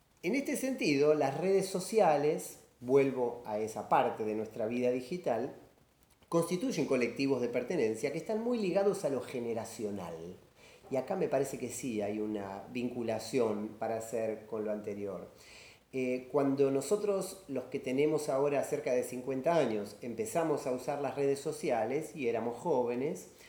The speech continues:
lo hacíamos sentados en la computadora frente a la pantalla azul de Facebook. Dedicábamos un momento del día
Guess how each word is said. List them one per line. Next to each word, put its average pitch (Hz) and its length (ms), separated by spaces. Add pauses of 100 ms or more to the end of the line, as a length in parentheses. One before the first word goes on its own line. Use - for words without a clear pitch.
(200)
lo 123 140
hacíamos 151 420
sentados 131 480
en 117 80
la 117 140
computadora 139 640
frente 120 720
a 104 140
la 101 200
pantalla 107 400
azul 123 300
de 110 100
Facebook. 135 540 (840)
Dedicábamos 147 720
un 160 80
momento 151 340
del 117 220
día 104 340